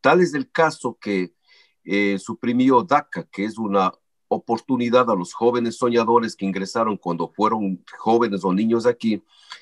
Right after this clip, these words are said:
a tener el derecho a un, a un permiso de trabajo, que fue impulsado ese proyecto en la época del presidente Obama. Los indocumentados fueron completamente excluidos.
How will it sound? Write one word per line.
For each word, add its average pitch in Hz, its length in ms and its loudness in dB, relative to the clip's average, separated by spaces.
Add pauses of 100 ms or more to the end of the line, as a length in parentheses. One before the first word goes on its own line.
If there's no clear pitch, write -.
(280)
a 92 140 -4
tener 104 340 4
el 92 140 0
derecho 101 640 2 (480)
a 87 100 2
un, 82 500 -2 (460)
a - 60 6
un 95 140 6
permiso 117 380 0
de 120 120 2
trabajo, 110 600 6 (680)
que 98 240 -4
fue 113 560 2
impulsado 110 520 -2
ese 98 180 -8
proyecto 104 560 -2
en 87 80 -4
la 92 80 -2
época 90 360 -6
del 80 120 -6
presidente 95 580 -4
Obama. 160 420 4 (600)
Los 92 460 -6
indocumentados 117 1000 0
fueron 107 300 -2
completamente 104 920 -4
excluidos. 87 840 -4